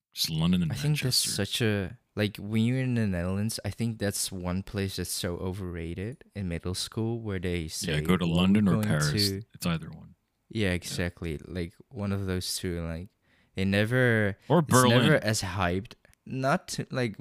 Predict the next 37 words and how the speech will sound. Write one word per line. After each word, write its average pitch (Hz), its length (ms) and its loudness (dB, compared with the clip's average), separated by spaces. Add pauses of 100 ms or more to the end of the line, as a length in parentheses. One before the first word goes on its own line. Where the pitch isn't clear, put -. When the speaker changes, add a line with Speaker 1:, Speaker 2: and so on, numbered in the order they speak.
(140)
Speaker 2:
Berlin 123 880 2
wouldn't 107 380 2
be 98 220 2
mentioned 87 540 -2
as - 240 -8
much 82 380 -6
in 92 100 -4
my 80 160 -2
experience. 82 460 -4
Speaker 1:
I 107 40 4
went 131 160 6
to 104 80 0
all 95 160 6
three. 90 440 -4 (200)
Speaker 2:
Like, 110 180 -2
you 135 80 2
know 147 160 4
how 117 260 6
those 110 200 4
school - 380 0
trips - 540 -4
are 92 260 0
and 90 160 -2
they 90 120 2
overhype 90 720 -2
it? 98 240 -4 (340)
I, 107 160 -2
I, 143 180 2 (160)
I'm 147 140 0
actually 143 320 2 (140)
Speaker 1:
I 127 40 6
actually 131 240 6 (120)
Speaker 2:
wondering, 78 40 0
Speaker 1:
loved 82 280 -4
Speaker 2:
Tammy, 92 220 0
Speaker 1:
school 82 200 0
trips. - 380 -14